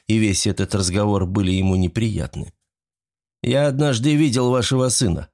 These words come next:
когда привёз Улу домой, а вы с ним стояли у окна". "Да, я помню". Мартин вспомнил запах, который его неприятно поразил, свою усталость, помощь Улы,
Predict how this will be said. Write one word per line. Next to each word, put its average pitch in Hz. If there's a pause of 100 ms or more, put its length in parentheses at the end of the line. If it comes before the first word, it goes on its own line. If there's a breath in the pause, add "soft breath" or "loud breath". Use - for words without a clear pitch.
(160)
когда 98
привёз 107
Улу 107
домой, 110 (180 loud breath)
а 107
вы 117
с -
ним 113
стояли 113
у 107
окна". 113 (920)
"Да, 101
я 80
помню". 85 (840)
Мартин 95
вспомнил 95
запах, 87
который 90
его 90
неприятно 92
поразил, 87 (200 soft breath)
свою 101
усталость, 107 (120)
помощь 92
Улы, 113